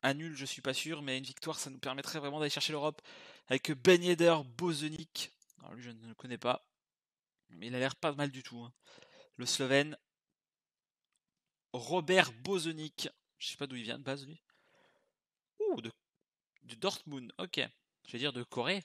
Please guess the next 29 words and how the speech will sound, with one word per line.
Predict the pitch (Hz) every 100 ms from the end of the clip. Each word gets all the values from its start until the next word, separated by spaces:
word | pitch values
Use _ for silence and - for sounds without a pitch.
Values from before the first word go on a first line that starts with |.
| -
s'il | - -
faut | - 120
en |
Corée. | - 120
Mais | 113
les | 120 147 - 135
joueurs | 170 247
ont |
l'air | 185 143
de |
beaucoup | 139 170 -
kiffer, | - -
là, | 190
en | 143
Corée, | 143 113
hein. | - - - - - - - 123
Euh, | 123
Almada. | 170 170 170 170 175 - _ _ _ -
Thiago | 131 131
Almada, | 131 131 127 135
qui | - 117
est | 120
un |
très, | - - 127
très | - 127
gros, | 117 131 131
euh, | 113 110 107 -
wonderkid, | 123 127 127 170 156
hein. | 165